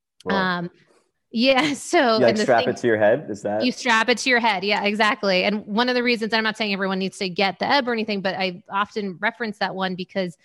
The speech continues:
Speaker 2: um, they have some interesting, um, clinical trials around the efficacy of that from a perspective that, uh, chronic insomniacs tend to have trouble,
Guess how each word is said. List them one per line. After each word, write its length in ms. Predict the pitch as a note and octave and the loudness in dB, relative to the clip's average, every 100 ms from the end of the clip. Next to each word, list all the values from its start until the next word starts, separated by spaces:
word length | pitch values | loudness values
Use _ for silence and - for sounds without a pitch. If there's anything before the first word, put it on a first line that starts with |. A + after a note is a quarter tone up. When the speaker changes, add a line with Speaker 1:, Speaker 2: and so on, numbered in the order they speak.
| _ _ - | _ _ -2
Speaker 2:
um, 440 | F#3+ F3+ F3 E3 | 0 0 -2 -4
they 220 | G3 F#3+ F3+ | -4 -2 -2
have 320 | F#3+ F#3 F3+ | -2 -2 -4
some 640 | - F#3 F3 F3 E3+ F3+ | -4 -2 -2 -2 -4 -6
interesting, 800 | G#3+ G#3 G3+ - G3+ F#3 F#3 F#3 - | -6 -8 -8 -6 -6 -4 -6 -8 -6
um, 440 | F#3+ F3+ E3+ E3+ F#3+ | -4 -2 -2 -4 -8
clinical 400 | - E4+ E4 A3+ | -6 -6 -4 -6
trials 440 | - F3+ F3 F3 | -2 -2 0 -2
around 300 | F#3 F#3 F3+ | -4 -4 -4
the 80 | F3+ | -4
efficacy 460 | F#3 G3 F3+ G3 | -8 -8 -12 -10
of 140 | F3+ D#3+ | -10 -6
that 300 | F#3 F3 F3+ | -4 -4 -6
from 160 | F#3 F3 | -10 -10
a 40 | |
perspective 580 | - F#3 - F3+ F#3 E3+ | -10 -10 -6 -6 -8 -4
that, 240 | F3 F3 - - _ - | -2 -2 -4 -20 _ -4
uh, 180 | E3+ | -2
chronic 480 | E3 - A#3 G#3+ G#3 | -4 -4 -2 -2 -4
insomniacs 920 | G#3+ F#3 F3 A3+ B3 A#3+ G3 F#3 - - | -4 -6 -4 -4 -2 -2 -4 -6 -8 -16
tend 300 | - F#3+ F#3 | -12 -8 -8
to 80 | G3 | -10
have 440 | - F3 E3+ E3 | -10 -6 -6 -8
trouble, 600 | - - F3+ F3+ F3+ F3+ | -12 -8 -6 -6 -6 -6